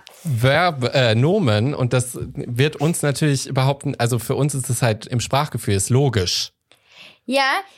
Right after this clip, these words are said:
Speaker 2: ähm, ich hab grad noch mal nachgeguckt. Also ich, ich sehe deinen Punkt, mich beschäftigt aber leider jetzt mein Punkt noch viel mehr und ich, es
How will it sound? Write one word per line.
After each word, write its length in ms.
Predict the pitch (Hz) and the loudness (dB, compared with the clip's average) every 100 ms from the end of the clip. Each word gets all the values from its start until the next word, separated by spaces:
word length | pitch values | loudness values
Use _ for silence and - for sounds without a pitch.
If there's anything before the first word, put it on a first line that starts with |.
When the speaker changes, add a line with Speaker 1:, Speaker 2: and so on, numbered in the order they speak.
| _ - | _ -4
Speaker 2:
ähm, 300 | 269 285 262 | 0 0 -4
ich 140 | - 330 | -6 -4
hab 120 | 415 | -4
grad 220 | - 339 | -4 -4
noch 100 | 370 | -4
mal 140 | 294 294 | -4 -4
nachgeguckt. 840 | 277 330 - 208 208 190 - - - | -2 -4 -4 -10 -8 -10 -10 -12 -4
Also 180 | 254 | -2
ich, 240 | 240 180 - | -2 -6 -6
ich 260 | 277 285 - | -8 -8 -10
sehe 280 | 220 311 349 | -4 -2 0
deinen 260 | 247 247 | -2 -2
Punkt, 440 | 269 269 220 320 - | -6 -6 -6 -10 -8
mich 180 | 269 - | -10 -6
beschäftigt 540 | 262 311 262 - 277 | -4 -2 -4 -6 -6
aber 160 | 220 220 | -4 -2
leider 260 | 220 240 220 | -2 -2 -4
jetzt 280 | 208 214 220 | -4 -8 -6
mein 220 | 220 240 | -6 -6
Punkt 260 | 220 196 | -8 -10
noch 160 | 196 196 | -10 -10
viel 120 | 220 | -8
mehr 260 | 196 202 175 | -6 -4 -4
und 120 | 165 | -6
ich, 220 | 170 - | -10 -12
es 300 | - 185 - | -16 -12 -12